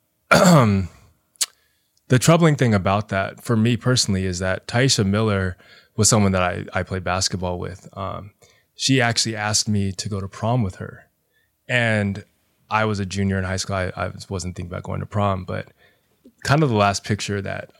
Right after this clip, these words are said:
um, that, you know, when you look up her name, the last picture you see of her is a, a prom picture. And, you know, so that is, that is kind of felt like a, a sense of guilt for me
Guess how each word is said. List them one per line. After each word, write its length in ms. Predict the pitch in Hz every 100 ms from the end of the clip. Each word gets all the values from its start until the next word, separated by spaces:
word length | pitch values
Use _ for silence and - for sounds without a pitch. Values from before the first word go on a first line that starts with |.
| -
um, 460 | 95 92 92 95 95 _ -
that, 280 | 110 92 - _ _ _ _
you 140 | 113 101
know, 100 | 95
when 140 | 95
you 80 | 104
look 180 | 107 117
up 140 | 104
her 160 | - 101
name, 420 | 107 110 98 95 _ _ _ _
the 80 | 110
last 220 | 117 -
picture 240 | 110 101
you 80 | 92
see 180 | - 131
of 120 | 107
her 180 | 90 87
is 100 | 85
a, 160 | 90 -
a 260 | - 98 -
prom 280 | - 101 95
picture. 420 | 98 - - - _ _ _ _ _ 131
And, 480 | 127 120 110 117 - _
you 140 | 123
know, 180 | 110 101
so 580 | 95 - 113 113 113 - _ _ 107
that 320 | 113 117 131
is, 460 | 123 110 98 - - _ _ -
that 220 | 120 131
is 100 | -
kind 220 | 139 120
of 220 | 101 95 _ _ _ -
felt 320 | 139 127 - _
like 180 | 110 104
a, 240 | 98 95 -
a 100 | 101
sense 240 | - 120 107
of 140 | 98
guilt 200 | 104 101
for 120 | -
me 320 | 95 95 92